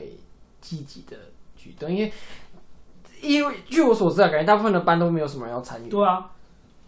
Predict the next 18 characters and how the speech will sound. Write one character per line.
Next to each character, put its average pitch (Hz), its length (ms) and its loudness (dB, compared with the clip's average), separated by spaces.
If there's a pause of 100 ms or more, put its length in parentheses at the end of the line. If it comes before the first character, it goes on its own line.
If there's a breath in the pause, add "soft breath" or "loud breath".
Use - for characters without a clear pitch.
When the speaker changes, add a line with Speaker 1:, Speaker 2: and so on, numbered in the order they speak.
(180)
Speaker 2:
大 208 160 4
家 196 60 2
参 196 200 0
与 165 40 -4
度 175 120 -2
会 180 60 0
越 185 100 2
来 143 60 2
越 147 220 0
低 123 300 -20
了。 - 140 -20
Speaker 1:
可 233 80 -6
是 311 80 -4
我 277 120 0
总 185 180 2
觉 165 140 0
得， 170 140 2
我 190 220 -6